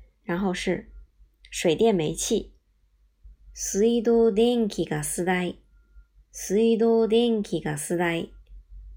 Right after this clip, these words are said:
嗯，汽油费，ガソリン代，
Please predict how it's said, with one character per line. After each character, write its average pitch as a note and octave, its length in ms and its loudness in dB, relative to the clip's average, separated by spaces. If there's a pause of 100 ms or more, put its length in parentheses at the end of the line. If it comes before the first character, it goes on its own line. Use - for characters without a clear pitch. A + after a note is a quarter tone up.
(1080)
嗯， E3+ 480 -6 (500)
汽 - 220 -2
油 F3+ 160 2
费， - 380 -4 (420)
ガ F3 140 2
ソ A3+ 180 2
リ A3+ 140 4
ン A3+ 100 0
代， G#3+ 380 -4